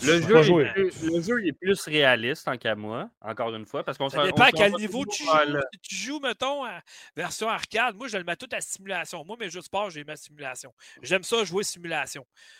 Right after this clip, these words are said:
Speaker 2: Moi, des
Speaker 1: Ouais.
Speaker 2: scores, mettons, tu finis une période, t'as trente tirs, t'as, tu mènes huit zéro, c'est pas un jeu de sport, tant qu'à moi. Tant qu'à ça, on va jouer à Natural Hit sur Xbox, ça va être bien correct, là.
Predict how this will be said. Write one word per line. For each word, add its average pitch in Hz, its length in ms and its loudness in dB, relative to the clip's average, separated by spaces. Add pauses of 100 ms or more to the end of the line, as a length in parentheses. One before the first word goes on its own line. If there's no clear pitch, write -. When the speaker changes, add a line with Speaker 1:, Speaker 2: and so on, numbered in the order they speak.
(240)
Speaker 2:
Moi, 196 200 2
des 170 120 -2
Speaker 1:
Ouais. 165 60 0
Speaker 2:
scores, 220 300 6
mettons, 202 240 -2
tu - 140 -8
finis 190 160 -14
une 180 60 -12
période, 190 360 -2
t'as 156 100 -6
trente 175 340 -2
tirs, 208 220 -6
t'as, 156 140 -10
tu - 140 -20
mènes 160 180 -8
huit 170 140 -2
zéro, 151 400 -8
c'est - 100 -18 (100)
pas 190 140 0
un 180 40 -4
jeu 160 120 -10
de - 40 -20
sport, 165 220 -4
tant 131 140 -14
qu'à 123 160 -12
moi. 131 120 -20 (280)
Tant 185 100 2
qu'à 175 140 -4
ça, 220 140 -2
on - 20 -2
va 175 160 -2
jouer 190 160 -2
à 190 60 -4
Natural 165 400 -8
Hit 175 160 -4
sur 147 160 -14
Xbox, 135 440 -10
ça 131 80 -14
va - 40 -10
être 120 60 -20
bien 135 120 -10
correct, 127 380 -14
là. 131 60 -20